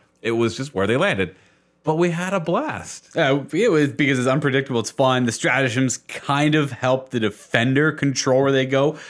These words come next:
Speaker 2: So that's,
Speaker 1: Yes,
Speaker 2: that's
Speaker 1: you got,
Speaker 2: more
Speaker 1: you could,
Speaker 2: power
Speaker 1: you could
Speaker 2: to the de-
Speaker 1: re-roll. You could
Speaker 2: Yeah.
Speaker 1: re-roll a bit of the randomness of where they'd go.
Speaker 2: So what would you, how many Dancing Matthews would you give it? So we can talk about what would
Speaker 1: Uh, I had so much fun. It ha-, I'd say it's a four out of five as well, Dancing
Speaker 2: Yeah.
Speaker 1: Matthews,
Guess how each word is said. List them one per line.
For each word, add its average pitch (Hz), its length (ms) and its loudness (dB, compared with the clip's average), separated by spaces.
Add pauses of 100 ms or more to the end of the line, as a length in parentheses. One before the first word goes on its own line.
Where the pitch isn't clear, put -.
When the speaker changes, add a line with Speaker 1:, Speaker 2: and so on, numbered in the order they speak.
Speaker 2:
So 135 100 -2
that's, 139 80 2
Speaker 1:
Yes, 160 220 4
Speaker 2:
that's 170 140 4
Speaker 1:
you 147 40 2
got, 175 140 4
Speaker 2:
more 196 180 6
Speaker 1:
you 208 60 4
could, - 80 -4
Speaker 2:
power 165 180 4
Speaker 1:
you - 60 4
could 160 80 2
Speaker 2:
to 160 60 2
the 175 100 4
de- 170 80 4
Speaker 1:
re-roll. 107 440 4
You 143 120 2
could 170 120 -2
Speaker 2:
Yeah. 92 120 0
Speaker 1:
re-roll 123 420 2
a 95 40 2
bit 92 260 -2
of 90 80 -2
the 90 80 -2
randomness 87 580 -2
of 78 60 -10
where 80 100 -4
they'd 80 220 -4
go. 67 340 -4
Speaker 2:
So - 140 -2
what 151 120 4
would 160 140 2
you, 139 160 0
how 135 60 0
many 139 100 2
Dancing 117 340 0
Matthews 90 360 -2
would 82 100 -12
you 82 80 -12
give 87 140 -4
it? 87 100 -4
So 110 60 -6
we 101 80 -2
can 98 60 -2
talk 98 200 -2
about 92 260 -4 (220)
what 98 140 -2
would 92 160 -6
Speaker 1:
Uh, 135 640 0 (520)
I 123 80 -4
had 190 200 0
so 170 100 -2
much 139 160 0
fun. 139 300 -2
It 117 80 -4
ha-, 120 180 -4 (220)
I'd 190 120 -4
say 214 120 -2
it's 143 100 -2
a 127 60 -6
four 117 200 0
out 104 60 2
of 95 60 -6
five 98 240 -2
as 92 100 -10
well, 95 160 0
Dancing 90 320 -4
Speaker 2:
Yeah. 90 100 -2
Speaker 1:
Matthews, 107 380 -2